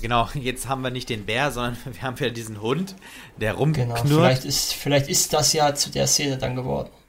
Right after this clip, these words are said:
Speaker 1: Das kann sein, ja. Äh, genau, es geht ums wilde Tier, ne, hat, ähm,
Speaker 2: Mhm.
Speaker 1: Ellen ja grad gesagt. Und der Hund stört die beiden jetzt beim Kuscheln.
Speaker 2: Ja.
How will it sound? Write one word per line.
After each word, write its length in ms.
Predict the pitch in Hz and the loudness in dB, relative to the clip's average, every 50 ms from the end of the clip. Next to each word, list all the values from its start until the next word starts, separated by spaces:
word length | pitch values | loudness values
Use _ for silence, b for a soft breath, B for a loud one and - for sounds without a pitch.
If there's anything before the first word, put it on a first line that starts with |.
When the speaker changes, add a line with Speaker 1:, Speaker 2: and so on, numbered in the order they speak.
| _ _ - - - - _ - | _ _ -20 -20 -20 -20 _ -10
Speaker 1:
Das 180 | 120 127 117 - | -6 -6 -6 -4
kann 160 | 131 120 110 | -6 -6 -6
sein, 260 | 101 110 104 90 90 | -6 -6 -6 -6 -6
ja. 180 | 92 92 92 - - - | -8 -10 -10 -10 -8 -6
Äh, 80 | 143 | 0
genau, 200 | 147 196 202 165 | 2 2 2 2
es 100 | 120 107 | 0 -2
geht 100 | - 143 | -2 -2
ums 200 | 127 123 - 127 | -2 -4 -4 0
wilde 220 | 127 151 160 151 120 | 0 0 0 0 -2
Tier, 260 | 123 151 151 110 92 | -4 -2 -2 -2 -2
ne, 140 | 95 101 110 | -2 -2 -4
hat, 180 | 113 113 - B B B B B B B B B B - - - | -4 -6 -8 B B B B B B B B B B -12 -6 -2
ähm, 240 | 107 104 101 98 | 0 2 2 0
Speaker 2:
Mhm. 40 | 98 95 | 0 0
Speaker 1:
Ellen 200 | 117 113 110 110 | 0 0 2 2
ja 100 | 107 107 | 2 2
grad 200 | 98 104 104 - | 2 2 0 -2
gesagt. 320 | 107 95 110 107 107 - - b b b b b b b b b - - - - - - - - - _ _ _ _ - - _ _ _ - - - - - _ _ _ _ - - _ - - | -4 -4 -4 -4 -4 -6 -12 b b b b b b b b b -20 -20 -20 -20 -20 -20 -20 -20 -20 _ _ _ _ -20 -20 _ _ _ -20 -20 -20 -20 -20 _ _ _ _ -20 -20 _ -16 -10
Und 120 | - 117 113 | -4 0 0
der 80 | 107 | 2
Hund 200 | 110 123 123 123 | 4 2 2 2
stört 280 | - - 127 127 131 131 | 2 4 4 4 4 2
die 60 | 139 | 2
beiden 280 | 113 127 123 127 127 131 | 2 4 4 4 2 -2
jetzt 240 | 135 135 131 - - | -4 -6 -6 -6 -6
beim 180 | 113 110 110 | -6 -6 -6
Kuscheln. 440 | - - 127 - - 160 160 170 170 - - - _ b b b b b b b b b b b b b b _ _ _ _ _ _ _ _ _ _ _ - - _ _ _ _ _ _ - _ _ - - _ 156 | -6 -8 -6 -4 -4 -4 -4 -4 -6 -10 -16 -20 _ b b b b b b b b b b b b b b _ _ _ _ _ _ _ _ _ _ _ -20 -20 _ _ _ _ _ _ -20 _ _ -20 -18 _ -12
Speaker 2:
Ja. 100 | 143 | -12